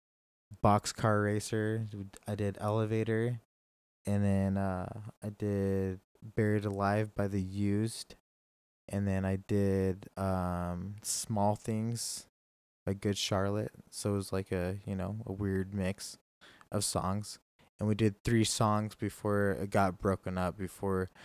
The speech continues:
something happened. Like, somebody said, like, the cops were coming or something like that.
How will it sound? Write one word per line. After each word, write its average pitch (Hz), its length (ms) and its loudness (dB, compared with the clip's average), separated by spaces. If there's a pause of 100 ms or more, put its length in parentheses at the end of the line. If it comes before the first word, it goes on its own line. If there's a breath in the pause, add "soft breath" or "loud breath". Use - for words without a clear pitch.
(180 loud breath)
something 127 400 0
happened. 98 380 0
Like, 95 180 -4
somebody 113 360 -2
said, 104 280 -2
like, 101 140 -2
the 101 80 -14
cops - 400 -6
were 117 80 -12
coming 110 380 -12
or 113 180 -14 (500 loud breath)
something 110 380 0
like 104 200 2
that. 107 340 4